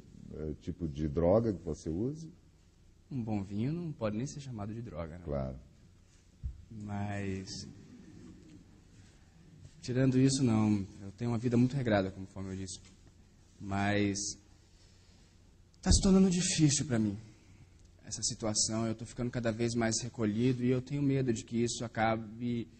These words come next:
Speaker 2: me tornando uma pessoa alijada da sociedade, que por mais que,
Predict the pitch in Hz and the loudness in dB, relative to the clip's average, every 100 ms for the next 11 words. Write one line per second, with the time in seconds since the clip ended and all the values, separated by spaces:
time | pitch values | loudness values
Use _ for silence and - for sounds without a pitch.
0 | - - - - - - - 98 110 120 | -20 -20 -20 -20 -20 -20 -12 -8 -6 -2
1 | 117 110 113 110 110 104 95 101 104 107 | 2 2 2 4 4 4 2 0 -2 -2
2 | 104 117 110 107 98 107 104 107 113 107 | -2 0 4 4 4 2 2 4 4 2
3 | 95 104 120 120 107 120 131 - 143 143 | -2 -4 -6 -2 2 2 0 -4 0 2
4 | 160 - 151 139 135 | 2 0 4 4 2